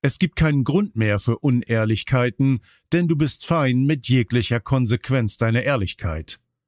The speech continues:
Ist zwar manchmal schmerzhaft, aber der einzig sinnvolle Weg.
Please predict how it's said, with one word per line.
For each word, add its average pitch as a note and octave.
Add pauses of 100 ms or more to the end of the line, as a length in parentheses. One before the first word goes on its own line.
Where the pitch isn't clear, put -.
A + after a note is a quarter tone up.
(680)
Ist -
zwar D#3
manchmal C#3
schmerzhaft, C#3+ (240)
aber F#3+
der G3
einzig B2
sinnvolle G2+
Weg. C#2